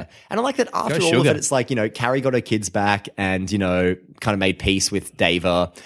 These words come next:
Speaker 2: Hood rides off to the next adventure. I think I read an interview with Chopper where he was like, "Hood and Job are probably gonna meet up again in New York and go on more adventures, maybe with, like, a little less, like, weight of the world on their shoulders,
Speaker 1: Yep.
Speaker 2: but, like, they're still gonna keep doing what they're doing."
Speaker 1: Yep.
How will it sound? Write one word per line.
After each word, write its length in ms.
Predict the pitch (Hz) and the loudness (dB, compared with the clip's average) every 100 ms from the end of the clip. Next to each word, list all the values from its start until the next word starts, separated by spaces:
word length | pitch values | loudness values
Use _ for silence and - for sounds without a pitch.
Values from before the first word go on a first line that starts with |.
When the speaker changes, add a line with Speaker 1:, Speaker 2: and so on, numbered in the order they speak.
| - _ | -20 _
Speaker 2:
Hood 260 | - 151 120 | 2 2 4
rides 220 | 127 107 | 2 2
off 100 | 110 | -2
to 60 | - | -4
the 80 | 98 | -4
next 240 | 107 - | -2 -2
adventure. 360 | 90 95 98 104 | 0 0 0 2
I 120 | 107 | 2
think 140 | 131 | 2
I 20 | |
read 160 | 123 123 | 2 0
an 60 | 113 | 0
interview 160 | 107 | -2
with 100 | 98 | -2
Chopper 260 | - 101 98 | 0 -2 0
where 100 | 92 | -2
he 80 | 92 | -2
was 160 | 92 | -2
like, 300 | 95 85 85 - - | -2 -2 -4 -10 -4
"Hood 140 | - 160 | 0 2
and 80 | |
Job 220 | 113 104 95 | 4 2 0
are 60 | |
probably 160 | 92 92 | -2 -2
gonna 120 | 92 | 0
meet 160 | 87 87 | 2 2
up 140 | 85 | 0
again 140 | 87 | 0
in 60 | 90 | 0
New 80 | 87 | 2
York 240 | 87 85 | 2 2
and 100 | 92 | 0
go 80 | 90 | 0
on 80 | 90 | 0
more 160 | 87 90 | 0 0
adventures, 400 | 85 87 - 90 | 0 -2 -2 -2
maybe 160 | 123 | 0
with, 120 | 131 | 0
like, 120 | 117 104 | 0 -2
a 40 | |
little 220 | 98 101 | -2 -2
less, 360 | 90 90 - - | 0 0 0 -2
like, 160 | 92 90 | -4 -4
weight 140 | 92 | -6
of 60 | 87 | -6
the 60 | |
world 220 | 85 95 | -6 -4
on 100 | 131 | -2
their 100 | 147 | -2
shoulders, 500 | 143 156 165 190 170 | 2 2 4 2 2
Speaker 1:
Yep. 140 | 127 110 | 2 2
Speaker 2:
but, 40 | |
like, 260 | 117 98 101 | 2 2 2
they're 100 | 135 | -2
still 160 | - 226 | -2 -4
gonna 120 | 139 | -6
keep 200 | - 120 | -6 -6
doing 180 | 101 98 | -4 -4
what 140 | 95 | -4
they're 100 | 92 | -2
doing." 400 | 85 92 65 78 | 0 -2 -4 -6
Speaker 1:
Yep. 180 | 117 104 | -6 -6